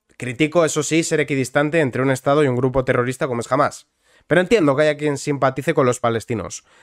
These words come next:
Lo que no me entra en la cabeza es que alguien que simpatice con los palestinos, o que diga simpatizar con los palestinos,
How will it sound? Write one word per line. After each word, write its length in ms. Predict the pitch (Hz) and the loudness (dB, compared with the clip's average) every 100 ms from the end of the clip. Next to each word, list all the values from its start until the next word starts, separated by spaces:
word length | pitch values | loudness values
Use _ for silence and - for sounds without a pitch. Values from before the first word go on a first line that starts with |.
| - _ - | -20 _ -2
Lo 260 | 127 143 | 2 4
que 120 | 147 170 | 4 2
no 60 | |
me 80 | 208 | 2
entra 200 | 196 180 | 2 2
en 60 | 170 | 2
la 100 | 151 | 4
cabeza 320 | 156 175 190 | 2 4 0
es 140 | 165 | 2
que 80 | 160 | 0
alguien 240 | 143 117 | 2 0
que 80 | 113 | -2
simpatice 580 | 113 127 131 143 156 104 | -4 0 0 0 -2 0
con 140 | 160 | 2
los 160 | 180 170 | 2 0
palestinos, 720 | 165 131 - 170 190 220 - _ _ _ _ _ _ _ _ _ | 0 0 -4 -6 -6 -10 -20 _ _ _ _ _ _ _ _ _
o 160 | 147 135 | -2 2
que 100 | 139 | 4
diga 300 | 180 156 104 | 4 4 0
simpatizar 640 | 139 131 135 131 165 170 | -2 -2 0 0 -2 0
con 120 | 170 | 0
los 140 | 175 - | 0 0
palestinos, 720 | 170 147 - 156 175 - | 0 0 0 0 -2 -6